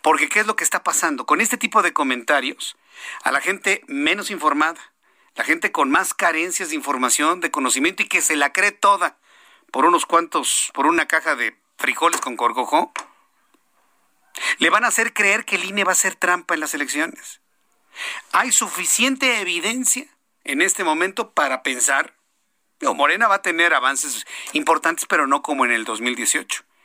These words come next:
Y existe la evidencia de que efectivamente los ciudadanos, los mexicanos, con nuestro voto, vamos a equilibrar las cosas en el legislativo.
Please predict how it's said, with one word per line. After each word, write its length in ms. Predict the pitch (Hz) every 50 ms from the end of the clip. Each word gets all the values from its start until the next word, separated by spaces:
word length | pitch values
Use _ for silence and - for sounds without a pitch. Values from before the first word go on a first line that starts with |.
| _ _ _ - - - - - - -
Y 100 | 151 160
existe 320 | - - 143 - 208 214
la 80 | 226 233
evidencia 420 | 185 156 131 120 123 131 - 226
de 60 | 226
que 80 | - -
efectivamente 800 | - - - - 131 151 165 135 123 127 127 127 - 196 226 - - - - - _
los 320 | - 165 190 233 294 277
ciudadanos, 560 | - 254 226 180 165 139 147 139 135 135 127 131
los 300 | 151 185 240 285 254 269
mexicanos, 520 | 254 - - 180 - 139 127 120 120 -
con 140 | - 123 123
nuestro 380 | 131 240 254 - - 214 170
voto, 260 | 147 170 - - 208 - 135
vamos 240 | 143 156 170 156 -
a 40 |
equilibrar 380 | 139 - 143 120 120 113 135 151
las 160 | 147 127 -
cosas 300 | - 143 135 131 - 131
en 80 | 131 123
el 100 | 127 123
legislativo. 680 | 123 117 - 127 120 135 131 - 190 185 160 - -